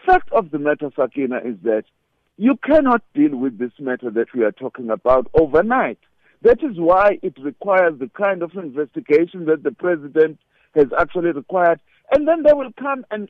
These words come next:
actually propose and suggest modalities for dealing with this situation. It's only fair to all of us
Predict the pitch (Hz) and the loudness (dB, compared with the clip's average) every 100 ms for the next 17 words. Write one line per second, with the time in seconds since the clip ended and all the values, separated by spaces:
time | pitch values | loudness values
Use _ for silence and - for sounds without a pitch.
0 | - 233 - 220 214 - 214 - 214 208 | -6 -6 -2 -4 -4 -4 -4 0 0 2
1 | 175 170 180 156 170 185 - _ _ _ | -2 -4 -2 -2 0 -4 -4 _ _ _
2 | 180 180 131 170 269 320 175 135 - 127 | -2 -2 2 4 4 2 -2 -12 -8 -10
3 | - 139 123 120 107 110 _ 113 - 110 | -6 -6 -6 -8 -8 -10 _ -18 -10 -4
4 | 98 92 - 82 _ _ - 240 - 311 | -4 -4 -12 -18 _ _ -6 -6 2 2
5 | 285 285 - 254 240 196 208 - 185 180 | 2 -4 0 2 2 2 -2 4 4 4
6 | - 127 113 | 0 -2 -2